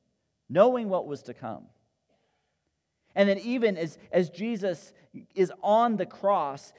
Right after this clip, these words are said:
he prays this prayer, "Father, forgive them, for they do not know what they are doing." Even on the cross, even having endured the accusations, enduring the trial, enduring the crucifixion,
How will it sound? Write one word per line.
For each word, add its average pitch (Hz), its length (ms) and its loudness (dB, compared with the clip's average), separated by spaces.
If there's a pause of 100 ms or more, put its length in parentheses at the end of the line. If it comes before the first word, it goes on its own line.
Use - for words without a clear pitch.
he 208 140 -4
prays 220 520 -4
this 185 240 -6
prayer, 214 480 -2
"Father, 214 560 2
forgive 185 560 -4
them, 185 220 0 (180)
for 196 140 0
they 196 100 4
do 185 220 -2
not 208 280 0
know 185 200 4
what 160 220 -4
they 139 120 -8
are 123 100 -8
doing." 101 480 -12 (920)
Even 285 340 0
on 202 280 -2
the 196 80 -2
cross, 190 720 -4 (140)
even 240 320 -4
having 208 380 -2
endured 175 500 -2
the 202 200 -8
accusations, 185 960 -8 (200)
enduring 190 720 -4 (220)
the 190 120 0
trial, 185 640 0 (140)
enduring 196 720 -4 (520)
the 165 120 -10
crucifixion, 196 920 -8